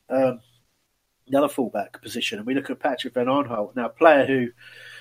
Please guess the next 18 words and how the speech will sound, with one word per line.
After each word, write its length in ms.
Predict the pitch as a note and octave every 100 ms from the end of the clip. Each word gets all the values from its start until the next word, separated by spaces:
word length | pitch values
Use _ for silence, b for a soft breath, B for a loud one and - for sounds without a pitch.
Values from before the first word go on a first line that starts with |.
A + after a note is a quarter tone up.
| B -
been 160 | F#3
on 100 | E3+
the 220 | F3 E3
end 120 | D#3 E3
of 60 |
some 120 | - C#3+
criticism. 540 | - D3+ - - G3 _ _ _
You 100 | -
know, 220 | B2 B2+ C3 _
I, 60 | B2
I've 300 | B2+ D3+ -
criticised 500 | - A2 - B2+ A#2+
him 80 | -
certainly 380 | - C#4 A3 A#3
on 120 | A2
this 140 | A#2+
show, 320 | - - B2+
and, 140 | A#2